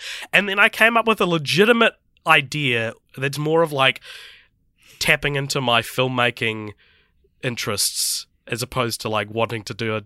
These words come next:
funny continue the franchise. And I was like, could you make a movie with the, you know, the basic structure of the Magnificent Seven, but there are seventy-seven characters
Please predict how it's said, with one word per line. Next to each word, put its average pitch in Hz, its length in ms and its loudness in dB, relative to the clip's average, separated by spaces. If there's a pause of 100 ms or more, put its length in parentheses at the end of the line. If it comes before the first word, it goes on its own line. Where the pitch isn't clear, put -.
(160)
funny 107 340 -2
continue 110 400 -10
the 107 80 -6
franchise. 107 600 -6 (360)
And 147 160 4
I 160 60 6
was 160 100 0
like, 156 240 2 (200)
could 330 260 2
you 403 100 -2
make 262 280 2
a 214 80 2
movie 143 440 0
with 117 280 -4
the, 139 160 -6 (160)
you 185 100 -4
know, 123 140 2
the 143 100 -6
basic 220 560 0
structure 160 580 0
of 127 200 -2
the 135 80 -4
Magnificent 123 560 -4
Seven, 95 440 -6 (400)
but 135 200 0
there 147 160 0
are 131 40 2
seventy-seven 175 840 -2
characters 123 800 -6